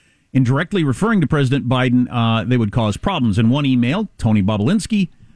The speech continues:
that Joe Jiff referenced, then a business partner of Hunter's, was instructed by Biden associate James Giller not to speak of the former Veep's connection to any transactions.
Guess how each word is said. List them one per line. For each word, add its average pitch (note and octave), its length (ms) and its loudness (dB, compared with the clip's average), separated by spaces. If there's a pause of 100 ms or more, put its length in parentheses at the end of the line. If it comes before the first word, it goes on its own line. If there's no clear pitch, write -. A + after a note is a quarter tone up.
that - 80 -2
Joe F#2 200 2
Jiff F#2+ 220 -2
referenced, D3 440 -2
then A#2+ 140 2
a G2+ 40 0
business B2+ 340 0
partner A#2+ 280 -2
of F2+ 80 -4
Hunter's, E3 420 0
was A#2+ 220 0
instructed A#2+ 520 -2
by A2 160 0
Biden A#2+ 360 0
associate A2 480 -2
James A#2 320 0
Giller G#3 280 -4 (240)
not F3 300 -2
to - 140 -2
speak - 360 -2
of E3+ 140 -2
the C#3 80 -2
former F3 360 0
Veep's D#3 300 -2
connection D#3+ 440 0
to C#3+ 80 -2
any D#3 160 2
transactions. C#3 720 -2